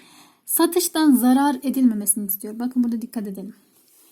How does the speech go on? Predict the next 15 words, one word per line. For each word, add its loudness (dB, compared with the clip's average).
Zarar 0
edilmemesi 2
demek 0
kar 0
edebilir -4
veyahut -4
da -6
kar -2
zarar 2
ikisi -8
de -10
eşit -4
de -10
olabilir -8
arkadaşlar. -12